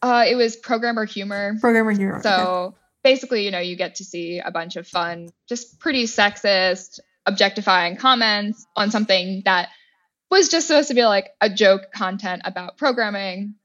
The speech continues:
Speaker 2: Yeah, you're just
Speaker 1: Um,
Speaker 2: hanging, you're
Speaker 1: and
Speaker 2: just
Speaker 1: so I
Speaker 2: making jokes, and people are just
Speaker 1: Yeah,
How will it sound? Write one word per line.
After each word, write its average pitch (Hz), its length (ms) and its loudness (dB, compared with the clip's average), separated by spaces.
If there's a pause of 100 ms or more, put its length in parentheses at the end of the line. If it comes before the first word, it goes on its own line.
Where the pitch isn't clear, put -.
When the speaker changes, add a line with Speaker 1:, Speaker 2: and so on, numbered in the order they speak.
(120)
Speaker 2:
Yeah, 233 160 4
you're 226 180 4
just 233 160 4
Speaker 1:
Um, 196 60 4
Speaker 2:
hanging, 208 280 2
you're 208 60 2
Speaker 1:
and 214 80 4
Speaker 2:
just 220 60 -2
Speaker 1:
so 226 60 2
I 233 60 6
Speaker 2:
making 226 220 0
jokes, 190 520 -4
and 196 180 -4
people 202 280 -6
are 196 120 -2
just 190 340 -8
Speaker 1:
Yeah, 262 340 0